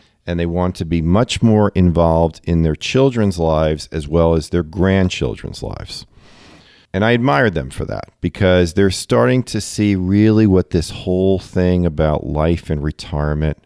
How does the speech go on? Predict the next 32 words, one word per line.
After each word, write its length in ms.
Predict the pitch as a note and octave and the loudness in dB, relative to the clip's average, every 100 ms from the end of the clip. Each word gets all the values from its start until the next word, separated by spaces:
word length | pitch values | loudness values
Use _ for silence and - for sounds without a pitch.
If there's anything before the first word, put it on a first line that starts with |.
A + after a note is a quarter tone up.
| _ | _
is 160 | E2+ C#2 | -8 -6
really 260 | C#2+ C2+ | -8 -8
all 200 | C2+ B1 | -8 -10
about. 360 | B1 - - - - _ _ _ _ _ _ _ _ _ _ - | -10 -10 -12 -16 -20 _ _ _ _ _ _ _ _ _ _ -12
The 80 | |
way 440 | E2+ F2+ F#2+ F#2+ F2+ | -8 -2 0 0 -2
he 300 | D#2+ - D3+ | -4 -2 -2
put 220 | - D3 | 0 -2
it 120 | C#3+ | -2
to 100 | - | -2
me, 300 | B2+ A#2+ B2+ C3 _ _ _ _ _ | -2 0 0 -4 _ _ _ _ _
I'm 140 | - F#2 | -2 0
gonna 120 | E2+ | 0
call 260 | - D#2+ D2+ | 0 -2 0
him 180 | D2+ | -4
Phil. 440 | - - F2 C2+ - | -6 -12 -10 -10 -12
I'm 100 | - | -8
gonna 180 | E2 E2+ | -2 0
name 280 | D#2 E2 D#2 | 2 2 2
him 220 | D#2+ D2 | 0 0
after, 540 | D2 D2 - C2+ C2+ | -2 -4 -6 -4 -4
um, 240 | B1+ A#1+ A#1 _ _ - | -6 -8 -10 _ _ -12
the 80 | C#2 | -4
University 480 | E2 F2 F2 - | -2 -2 -4 -4
of 100 | D#2 - | -6 -6
Iowa's 540 | D2+ D2 D2 C#2+ C#2 | -6 -4 -2 -4 -6
legendary 600 | - G2+ A#2 A#2 G2 F#2 | -2 0 2 2 4 2
defensive 720 | E2 D#2+ F2+ E2 - D#2+ D2 - _ - - _ | 2 0 0 0 2 0 0 -4 _ -20 -20 _
coordinator, 720 | - D#2 D#2+ D2+ D#2+ D2+ C#2 - _ | -12 -4 -2 0 2 2 0 -4 _
Phil 320 | - - F#2 | -16 -2 -2
Parker, 460 | D2+ - - - - _ - - | 0 -6 -10 -18 -20 _ -20 -10
right? 220 | C#2 E2+ | -8 -8